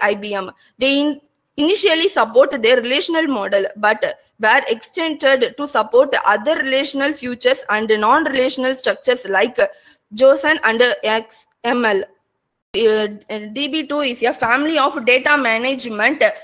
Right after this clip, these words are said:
product, include the D B two relational database. They product, uh, they pro-, they product future A L I and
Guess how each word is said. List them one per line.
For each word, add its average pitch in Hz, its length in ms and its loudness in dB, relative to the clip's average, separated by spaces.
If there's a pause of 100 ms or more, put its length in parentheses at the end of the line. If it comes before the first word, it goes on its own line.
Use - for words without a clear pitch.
(200)
product, 233 400 2
include 269 640 -4
the 247 300 -8
D 285 240 -4
B 294 180 -4
two 285 140 -4
relational 254 560 -2
database. 214 680 0 (420)
They 254 300 -2 (440)
product, 269 520 0
uh, 233 260 -2 (200)
they 240 140 0
pro-, 240 260 0 (120)
they 240 160 4
product 254 440 0 (100)
future 302 480 0
A 269 500 2
L 233 320 2
I 220 260 0
and 233 200 0